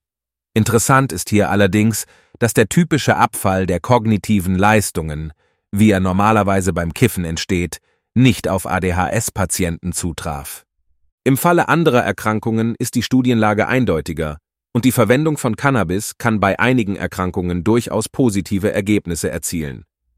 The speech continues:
Dies ist beispielsweise bei Multipler Sklerose der Fall. Klinische Studien zeigen hier, dass medizinisches Cannabis nicht nur den Schlaf sowie die Blasenüberaktivität der Betroffenen verbessern,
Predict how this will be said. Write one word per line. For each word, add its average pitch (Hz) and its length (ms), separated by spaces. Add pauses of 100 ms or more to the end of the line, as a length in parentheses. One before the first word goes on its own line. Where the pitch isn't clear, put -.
(280)
Dies 113 160
ist - 180
beispielsweise 101 720
bei 95 200
Multipler 110 520
Sklerose 104 600
der 90 160
Fall. 95 380 (500)
Klinische 131 400
Studien 110 440
zeigen 98 360
hier, 90 340 (380)
dass 113 220
medizinisches 120 680
Cannabis 117 580
nicht 120 260
nur 110 100
den 95 140
Schlaf 110 580 (360)
sowie 104 280
die 104 100
Blasenüberaktivität 107 1400
der 92 80
Betroffenen 87 560
verbessern, 85 600